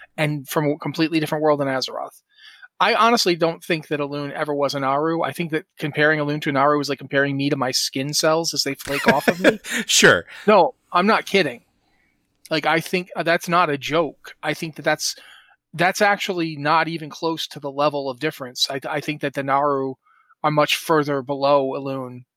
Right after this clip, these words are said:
Speaker 1: than what I just said about my skin cells and me.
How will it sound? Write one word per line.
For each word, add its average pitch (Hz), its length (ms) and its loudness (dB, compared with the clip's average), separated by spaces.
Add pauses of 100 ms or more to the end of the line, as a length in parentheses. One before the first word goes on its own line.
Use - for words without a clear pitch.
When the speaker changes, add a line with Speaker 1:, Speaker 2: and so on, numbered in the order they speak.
(760)
Speaker 1:
than 143 280 0
what 139 140 0
I 135 120 2
just 139 220 0
said 143 200 2
about 131 240 -2
my 127 100 -8
skin 139 260 -2
cells 131 300 -4
and 120 100 -12
me. 123 320 -14